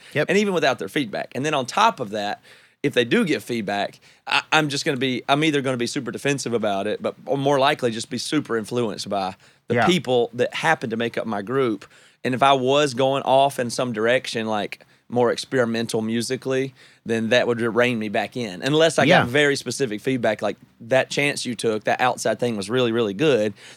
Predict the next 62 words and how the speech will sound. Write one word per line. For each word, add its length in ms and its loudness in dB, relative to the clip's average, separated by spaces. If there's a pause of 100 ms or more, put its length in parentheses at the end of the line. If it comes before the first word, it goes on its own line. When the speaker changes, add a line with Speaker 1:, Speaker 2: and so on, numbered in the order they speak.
Speaker 2:
then 100 0
I'm 100 0
gonna 180 0
round 300 2
off 180 0
my 140 -4
edges 400 0
and 100 -4
just 220 -8
get 160 -4
back 220 0
to 80 -12
what 160 -6
the 80 -12
group 260 -6
thinks. 400 -14
I 80 -6
get 160 0
in 160 -2
with 100 -6
the 60 0
other 140 0
five 260 -2
guys 280 -2
in 60 -8
the 60 -8
band, 340 -4
and 120 -6
they're 120 -4
like, 240 -8 (260)
"You 100 -8
doing 280 -4
what 240 0
with 100 -10
that 160 -2
guitar 300 -4
tone? 280 -4
Are 40 -6
you 120 -8
crazy? 440 -4
No, 180 -2
Speaker 1:
Yeah. 140 2
Speaker 2:
just 80 2
make 140 -2
it 80 -6
normal." 440 0
I 40 -4
go, 200 2
"Oh, 40 4
yeah, 240 0
okay, 220 0
yeah, 140 2
yeah, 140 2
y'all 200 0
are 60 -6
right. 180 -6
Y'all 140 -6
are 40 -8
probably 220 -10
right." 180 -8 (540)
Speaker 1:
Right, 380 4
and, 220 -2